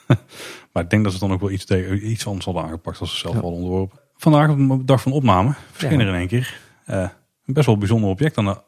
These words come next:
Speaker 1: ja, ik wil de overkant van de siervijver, maar dat ligt er maar net aan waar je dan staat.
Speaker 2: <laughs> Ja.
Speaker 1: Maar op, langs het reisreispa-, reisrijkpad eigenlijk.
Speaker 2: Is het, eh, aan de, aan de kant van de Horst of aan de kant van de,
Speaker 1: Aan de kant
Speaker 2: de
Speaker 1: van de Horst,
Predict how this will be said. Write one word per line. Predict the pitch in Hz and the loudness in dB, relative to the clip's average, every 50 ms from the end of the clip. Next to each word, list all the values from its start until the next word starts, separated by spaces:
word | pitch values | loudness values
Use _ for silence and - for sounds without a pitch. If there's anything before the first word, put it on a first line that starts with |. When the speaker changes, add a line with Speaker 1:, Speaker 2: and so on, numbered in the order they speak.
| _ _ | _ _
Speaker 1:
ja, | - 107 98 95 101 101 98 98 | -2 0 0 2 0 -2 -4 -4
ik | 95 87 | -6 -6
wil | 87 95 92 | -4 -4 -4
de | 90 95 | -4 -2
overkant | 117 113 104 101 104 92 87 | -2 -2 -2 -2 -4 -6 -6
van | - 92 | -6 -8
de | 90 90 | -8 -4
siervijver, | - 127 113 98 90 85 85 85 | -4 -2 -2 0 0 -2 -2 -2
maar | 92 95 | -4 -4
dat | 92 101 | -4 -4
ligt | 101 98 - | -6 -4 -6
er | 98 | -4
maar | 95 95 | -4 -2
net | 107 110 101 104 | -2 -2 0 0
aan | 95 101 | 0 2
waar | 98 92 | 2 2
je | 90 | 2
dan | 90 87 | 0 -2
staat. | - - 113 117 131 - - 107 | 0 2 2 2 2 -2 -6 -10
Speaker 2:
<laughs> | - | -8
Ja. | - 101 90 90 - - - _ _ _ | -8 -8 -8 -8 -12 -18 -20 _ _ _
Speaker 1:
Maar | 117 113 113 113 | 2 2 2 2
op, | 123 117 - | 0 -2 -2
langs | 117 113 117 110 104 98 | 0 2 4 4 2 2
het | 92 - | 0 0
reisreispa-, | 139 143 123 101 98 90 87 - 98 95 - _ _ | 0 2 2 4 2 2 2 0 -4 -6 -6 _ _
reisrijkpad | 117 110 101 123 123 110 - 95 92 87 90 - 95 87 | -12 -6 -2 -2 -2 -2 0 0 0 -2 2 0 0 0
eigenlijk. | 87 82 85 85 113 131 - _ _ _ _ _ _ - _ | 0 -2 -2 -4 -4 -4 -6 _ _ _ _ _ _ -14 _
Speaker 2:
Is | - 127 - | -8 -8 -6
het, | - - 147 - | -6 -8 -6 -6
eh, | - 110 107 - - - - - - | -6 -4 -4 -4 -4 -6 -6 -4 -2
aan | 131 127 | -2 0
de, | 123 120 - - | 0 -2 -4 -2
aan | - 127 117 | -2 -2 -2
de | 117 | 0
kant | - - 131 123 107 | 2 2 2 2 0
van | - - 113 | -2 -2 0
de | 107 | 0
Horst | 110 165 214 - - - | 0 0 -2 -4 -6 -6
of | 165 156 | -4 -4
aan | 165 165 | -4 -4
de | 147 135 | -4 -4
kant | - 151 151 135 | -4 -4 -6 -6
van | - - 135 | -6 -6 -2
de, | 135 | 2
Speaker 1:
Aan | 127 120 | 4 4
de | 120 | 6
kant | 123 135 131 | 6 4 2
Speaker 2:
de | 120 127 | 2 2
Speaker 1:
van | 127 117 | 2 2
de | 107 | 2
Horst, | 98 87 80 - - - | 2 -2 -2 -6 -14 -18